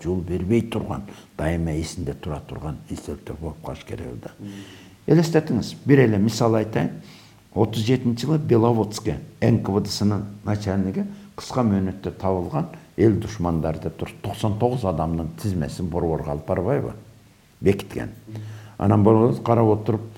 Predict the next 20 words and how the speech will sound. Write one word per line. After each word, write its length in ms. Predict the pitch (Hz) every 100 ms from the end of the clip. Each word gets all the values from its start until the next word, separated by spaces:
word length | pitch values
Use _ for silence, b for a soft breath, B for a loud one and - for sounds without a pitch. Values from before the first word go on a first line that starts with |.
| B B -
же 160 | 85
тамашалаганы 720 | 85 117 131 131 123 120 113 107
белгисиз, 540 | 110 107 104 107 90
же 100 | 85
чындап 420 | 85 87 110 123
эле 160 | 123 120
өткөн, 280 | 117 131 98 87
"Эмне 200 | 113 110
үчүн 180 | 107
токсон 360 | 80 90 - 95
тогуз, 260 | 95 98 104
эмне 160 | 98
үчүн 240 | 98 80 76
жүз 220 | 92 82
эмес? 220 | 65 - -
Жүз 180 | 95 107
эле 80 | 107
кылып 220 | 101 -
койбойсуңбу?" — 560 | 101 87 87 - 85 80
десе, 300 | 78 78 123